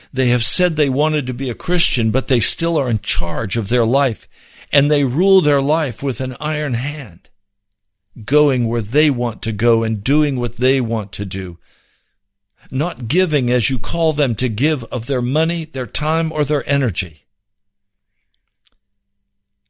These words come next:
Lord, would you come very close right now to each person who is making that decision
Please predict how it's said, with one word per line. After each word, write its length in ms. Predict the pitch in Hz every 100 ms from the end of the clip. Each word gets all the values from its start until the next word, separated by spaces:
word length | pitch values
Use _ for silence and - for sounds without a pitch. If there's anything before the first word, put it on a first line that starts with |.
| _ _ _ _ _ _
Lord, 200 | 113 104
would 220 | 95 98 -
you 140 | 127
come 320 | - 135 117
very 280 | 104 113 120
close 440 | - 131 113 107
right 240 | 113 113 -
now 300 | 107 104 104
to 140 | -
each 340 | - 120 - -
person 440 | 127 107 - 110
who 180 | 101 104
is 140 | 95
making 440 | 107 107 - 110 95
that 240 | 107 -
decision 680 | - 92 - 101 92 95